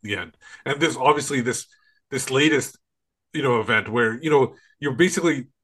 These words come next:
the whole thing about, you know, the She Believes Cup is, it's a number two story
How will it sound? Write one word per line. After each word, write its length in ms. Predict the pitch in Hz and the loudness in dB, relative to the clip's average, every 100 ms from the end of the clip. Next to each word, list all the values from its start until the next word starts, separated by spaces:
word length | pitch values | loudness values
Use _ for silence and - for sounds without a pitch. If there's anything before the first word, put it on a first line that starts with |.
| _ | _
the 140 | 127 120 | 0 4
whole 160 | 156 | 4
thing 180 | 156 156 | 4 2
about, 300 | 135 131 131 | 2 0 -2
you 80 | 131 | -4
know, 100 | 113 | -2
the 220 | 107 101 | -4 -6
She 160 | - 151 | -6 -6
Believes 240 | 127 110 | -4 -2
Cup 220 | - 131 | -4 -4
is, 120 | 113 113 - | -6 -10 -8
it's 120 | 139 | -4
a 60 | |
number 320 | 123 143 151 156 | -2 -2 0 0
two 280 | - 170 | -2 -6
story 540 | 151 - 139 117 87 | -4 -2 0 0 -4